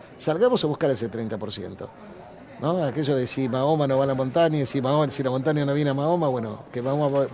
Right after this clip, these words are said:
vaya a la montaña. Si los pacientes no vienen porque tienen condiciones de vida difíciles, vayamos a los barrios a donde están los pacientes, vayamos a hacer atención primaria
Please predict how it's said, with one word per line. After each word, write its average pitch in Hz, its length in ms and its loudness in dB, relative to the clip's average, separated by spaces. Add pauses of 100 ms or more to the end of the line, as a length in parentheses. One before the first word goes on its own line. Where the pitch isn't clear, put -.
(100)
vaya 135 200 0
a - 20 0
la 131 80 0
montaña. 107 380 -4 (500)
Si - 100 0
los 147 100 4
pacientes 196 400 2
no 175 120 4
vienen 131 340 4
porque 113 260 -4
tienen 170 220 4
condiciones 139 420 0
de 135 60 2
vida 147 180 2
difíciles, 104 600 -6 (220)
vayamos 196 400 0
a 151 80 0
los 143 120 0
barrios 139 300 0
a 123 40 -2
donde 117 180 -4
están 156 160 -2
los 139 100 -2
pacientes, 120 560 -2 (180)
vayamos 156 360 0
a - 20 0
hacer 165 180 0
atención 135 440 -2
primaria 127 460 -2